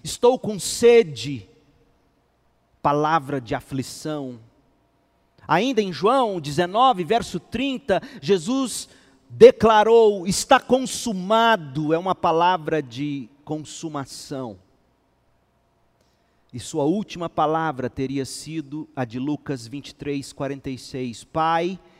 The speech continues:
em tuas mãos entrego o meu espírito." É palavra de resignação.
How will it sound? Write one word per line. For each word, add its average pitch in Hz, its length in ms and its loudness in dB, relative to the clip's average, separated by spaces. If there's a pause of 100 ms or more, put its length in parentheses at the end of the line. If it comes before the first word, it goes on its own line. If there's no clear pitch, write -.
(140)
em 139 160 -10
tuas 165 380 -6
mãos 156 540 -6
entrego 143 580 -4
o 123 60 -8
meu 135 180 -8
espírito." 127 760 -14 (880)
É - 60 -8
palavra 123 560 -4
de 110 140 -12
resignação. 120 1080 -10